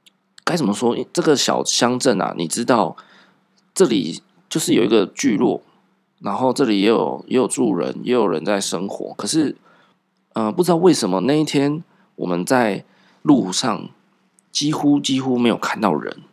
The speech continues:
对，那感觉很奇怪，就是你到了一个乡镇，但是，但是你，你放眼望去，街道很空，很像那种，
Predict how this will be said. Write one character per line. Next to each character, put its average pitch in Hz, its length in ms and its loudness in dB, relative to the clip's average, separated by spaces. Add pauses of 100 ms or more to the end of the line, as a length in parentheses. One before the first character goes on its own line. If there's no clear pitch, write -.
(640)
对， 180 120 6
那 185 140 4
感 120 160 -2
觉 92 100 -4
很 92 160 -4
奇 92 220 -2
怪， 107 240 2
就 101 100 -2
是 127 180 -2
你 110 140 -2
到 127 240 0
了 87 100 2
一 113 80 0
个 107 300 0 (340)
乡 135 220 -4
镇， 120 320 -2 (180)
但 151 100 -6
是， 139 300 -2 (800)
但 160 120 -2
是 160 140 4
你， 104 240 0 (200)
你 110 140 -4
放 156 200 2
眼 101 100 2
望 139 140 2
去， 143 300 -2 (580)
街 143 160 2
道 135 240 2
很 85 300 -6
空， 139 360 2
很 92 180 -6
像 143 160 -2
那 143 80 0
种， - 300 -4